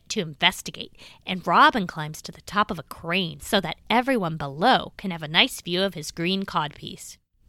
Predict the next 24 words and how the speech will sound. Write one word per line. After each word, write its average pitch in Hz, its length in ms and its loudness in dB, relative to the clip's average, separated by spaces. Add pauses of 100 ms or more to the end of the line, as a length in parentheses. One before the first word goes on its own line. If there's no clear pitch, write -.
(120)
I 381 120 0
think 539 240 -10
he 427 120 0
would 311 120 2
enjoy 208 340 0
the - 140 0
episode 190 480 -2
of 165 80 -4
the 147 80 -8
Station 170 420 -6
Wagon 156 300 -6
podcast 147 560 -6 (100)
in 196 80 -4
which 180 180 -4
Mark 170 240 2
and 165 120 0
I 143 100 -2
give 170 240 -4
up - 220 -2
pants 160 320 -4
for 165 120 -8
a 165 60 -10
few 147 220 -8
weeks. - 400 -12